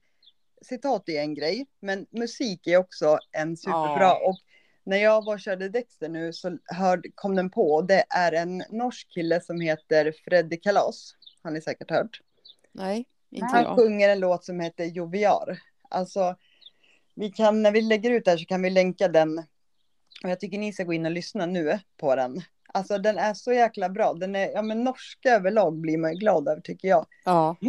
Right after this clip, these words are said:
Speaker 1: <clears throat> Men den låten är så bra. Han liksom menar att han skiter i allt. Han vill bara leva, typ. Och ja, han bara går runt och är glad.
Speaker 2: Vad heter artisten? Joviar? Eller vad
Speaker 1: Nej,
Speaker 2: sa du? Nej.
Speaker 1: låten heter det. Han heter Freddy Kalas.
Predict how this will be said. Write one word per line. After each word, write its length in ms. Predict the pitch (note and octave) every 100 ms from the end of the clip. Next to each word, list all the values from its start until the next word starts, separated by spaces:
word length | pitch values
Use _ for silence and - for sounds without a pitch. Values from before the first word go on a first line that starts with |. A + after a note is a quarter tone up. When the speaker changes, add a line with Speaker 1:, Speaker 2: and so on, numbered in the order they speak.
| C4 A#3+
Speaker 1:
<clears throat> 300 | B3+ F#3+ E3
Men 200 | G3+ G#3
den 140 | A3+ A#3
låten 380 | A#3+ A3+ E3
är 80 | E3
så 160 | D#3 F#3
bra. 260 | F#3+ F3+
Han 380 | D#3 F3 F3+ F#3
liksom 300 | F3+ F#3 F3
menar 260 | F3+ E3+ E3
att 80 | E3 _ _ _ _ _ _
han 140 | B3
skiter 360 | A#3+ G#3 G3 E3
i 40 |
allt. 280 | F3 F3 -
Han 140 | F#3+ G3
vill 120 | F#3
bara 400 | F3 E3 D#3+ E3 _ _ _
leva, 500 | F3+ F3+ E3+ E3 F#3
typ. 420 | - E3+ C#3+ _
Och 240 | D#3+ D#3 D#3 _ _ _ _ _
ja, 280 | - A3+ A3+ - _ _ - _
han 200 | A#3+ A#3
bara 120 | A3
går 120 | G#3+
runt 260 | G#3 G3 F3+
och 60 |
är 40 | E3
glad. 440 | F#3+ D3 - F#3 _ _ _
Speaker 2:
Vad 200 | - A3+ -
heter 360 | B3 C#4+ - C#4
artisten? 560 | - E4 - - E3+
Joviar? 1000 | D#3+ G3 F#3+ D#3+ G3 A3 A3 B2 E3 G3+ F#3+
Eller 120 | F#3
vad 80 | G#3
Speaker 1:
Nej, 200 | G#3 A3
Speaker 2:
sa 40 | E3+
du? 60 | E3+ _
Nej. 140 | A3
Speaker 1:
låten 360 | C4+ B3+ - F#3+
heter 280 | E3+ D#3 E3+
det. 80 | E3
Han 220 | F#3 G#3+
heter 240 | G#3+ G3+
Freddy 380 | F3+ G3+ G3 F#3
Kalas. 600 | - G3 F3 - - -